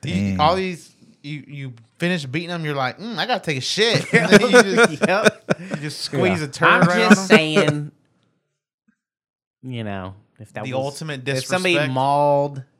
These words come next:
Speaker 3: if the tiger came in and mauled somebody in my family, like, "Hey, hey, we gonna pull up on this nigga." Like, "Oh, okay.
Speaker 1: <laughs>
Speaker 3: Let's do it." We beating that ass. You best believe. No stops.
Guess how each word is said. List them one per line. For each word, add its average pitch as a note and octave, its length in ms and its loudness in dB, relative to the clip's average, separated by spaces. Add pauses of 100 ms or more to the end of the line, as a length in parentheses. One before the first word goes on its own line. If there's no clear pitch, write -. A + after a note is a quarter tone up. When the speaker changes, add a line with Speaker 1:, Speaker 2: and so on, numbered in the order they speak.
Speaker 3:
if C3 160 -10
the A2+ 60 -8
tiger D3 360 -8
came D3 160 -10
in C#3 80 -6
and A#2+ 80 -8
mauled A#2 640 -10
somebody A#2+ 220 -10
in A#2 40 -10
my A#2 140 -10
family, A2+ 460 -14 (360)
like, G#2 140 -10
"Hey, G2+ 320 -8 (1040)
hey, G#2 80 -18
we G2 100 -16
gonna G2 160 -12
pull A2 180 -8
up G#2+ 120 -8
on G#2 100 -8
this F#2 160 -12
nigga." F2 180 -18
Like, E2 200 -20
"Oh, C#3+ 180 -14
okay. D4 220 -18 (380)
Speaker 1:
<laughs> - 380 -20
Speaker 3:
Let's A#2 220 -12
do A#3+ 220 -8
it." - 160 -12 (480)
We A#2 120 -8
beating G#2+ 360 -8
that G#2 120 -6
ass. A#2 540 -4 (100)
You A2 120 -14
best A#2 300 -6
believe. A2 480 -10 (440)
No C3 160 -4
stops. - 640 -6